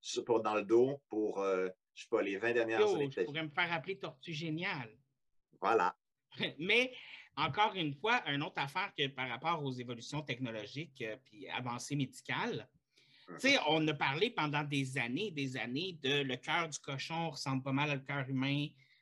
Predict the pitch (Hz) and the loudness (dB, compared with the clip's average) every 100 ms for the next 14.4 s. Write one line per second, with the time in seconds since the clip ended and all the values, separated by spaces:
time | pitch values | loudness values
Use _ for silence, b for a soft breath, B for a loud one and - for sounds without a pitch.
0 | - 143 143 165 147 139 - 139 131 127 | -6 -6 -4 -4 0 0 0 -4 -6 -4
1 | 156 165 156 131 131 139 143 127 120 120 | -4 -2 -2 -4 -4 -6 -6 -10 -10 -8
2 | 233 - b b b b _ - 151 147 | -10 -10 b b b b _ -4 -2 -2
3 | 143 185 208 160 131 - 262 202 143 - | 0 2 4 4 2 -2 0 0 -2 -4
4 | 190 214 202 170 143 143 170 214 156 147 | -2 0 2 0 -2 -2 -2 -2 -4 -4
5 | - 143 139 196 - - - 135 123 104 | -4 -4 -2 -2 -6 -12 -8 -6 -6 -8
6 | - _ _ - _ _ _ 143 135 123 | -12 _ _ -20 _ _ _ -4 -2 -2
7 | 147 185 160 160 151 147 165 254 - 233 | -2 -4 -6 -4 -2 -4 -4 -8 -8 -6
8 | 302 - B B B B - 139 135 - | -6 -6 B B B B -2 0 0 -4
9 | - - - 139 175 156 135 147 123 151 | -14 -6 -2 -2 -2 -6 -4 -4 0 0
10 | 233 139 117 131 131 143 135 127 - 208 | 0 -2 -4 -4 -2 -2 -2 -4 -2 -2
11 | 175 151 139 180 165 - 156 143 160 175 | -4 -6 -4 -2 -2 -4 -6 -4 -4 -4
12 | 147 - 120 - 170 - 135 131 120 - | -6 -6 -8 -8 -10 -8 -8 -6 -10 -8
13 | 127 113 196 233 b b b b b - | -6 -4 -4 -4 b b b b b -4
14 | 151 185 220 | 0 0 0